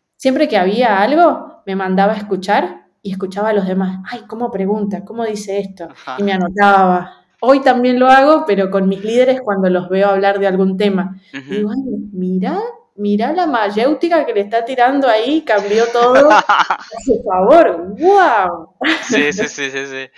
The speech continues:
Speaker 2: No, está muy
Speaker 1: Sí.
Speaker 2: bueno. Me encanta porque, eh, es la misma técnica que uno en diseño usa para todo, tipo, observas a los demás, este, ves cómo hace, pero para otra cosa que es la parte de
Speaker 1: El
Speaker 2: como
Speaker 1: obje-,
Speaker 2: de
Speaker 1: el
Speaker 2: liderazgo.
Speaker 1: objetivo cambia,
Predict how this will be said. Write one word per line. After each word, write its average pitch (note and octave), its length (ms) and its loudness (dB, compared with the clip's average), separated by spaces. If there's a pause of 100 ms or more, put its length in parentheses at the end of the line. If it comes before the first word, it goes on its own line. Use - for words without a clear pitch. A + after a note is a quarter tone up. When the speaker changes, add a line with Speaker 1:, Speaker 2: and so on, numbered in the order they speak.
(240)
Speaker 2:
No, D#3 140 0
está D#3 180 -4
muy D3 100 -4
Speaker 1:
Sí. D#3+ 40 0
Speaker 2:
bueno. C#3+ 300 0
Me C#3+ 120 -4
encanta D3+ 360 0
porque, C3+ 500 -4
eh, C3+ 460 -2
es C#3+ 100 -6
la E3+ 120 -2
misma F#3 260 -2
técnica F#3 340 -2
que - 80 -10
uno D3 300 -4
en E3 80 -6
diseño C#3 460 -6
usa E3 200 -8
para C#3+ 220 -4
todo, D3+ 320 0
tipo, - 240 -14
observas B2 340 -14
a C#3 60 -10
los C3 100 -10
demás, D#3 600 -2 (280)
este, B2+ 420 -8
ves B2 140 -8
cómo C#3 240 -6
hace, E3+ 320 -6 (100)
pero E3 380 2 (720)
para A#2+ 240 -4
otra A#2+ 220 -12
cosa C3 280 -10
que A2+ 120 -18
es A2+ 280 -20
la A#2 80 -14
parte A2+ 280 -10
de A#2 60 -10
Speaker 1:
El A#2 60 -6
Speaker 2:
como B3 160 -2
Speaker 1:
obje-, C4 120 -4
Speaker 2:
de - 40 -6
Speaker 1:
el A3+ 60 -8
Speaker 2:
liderazgo. A3+ 320 -6
Speaker 1:
objetivo B3+ 800 0
cambia, F#3 540 0